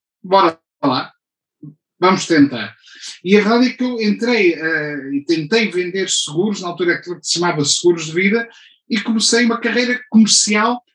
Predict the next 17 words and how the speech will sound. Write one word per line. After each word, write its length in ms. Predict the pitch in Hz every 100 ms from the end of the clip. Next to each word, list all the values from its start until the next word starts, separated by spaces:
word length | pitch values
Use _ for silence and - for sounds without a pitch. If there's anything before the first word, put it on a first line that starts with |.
| _ _ -
do 240 | 196 202 277
nada, 420 | 277 190 202 - _ _ _ _ _ _ -
e 100 | 185
sem 240 | - 254
saber 480 | 226 226 202 254 262 - _
nada. 580 | 220 220 214 185 151 127 - - - _ _
Portanto, 220 | - 160
eu, 160 | 196 175 185
eu 200 | 190 180
era, 320 | 185 208 220 180
eu 120 | 175
estava 320 | 220 220 208
preparado 500 | - - 190 214 208
para 80 | 185
ser 300 | - 196 -
ou 180 | 208 208
professor 640 | 185 - - 208 226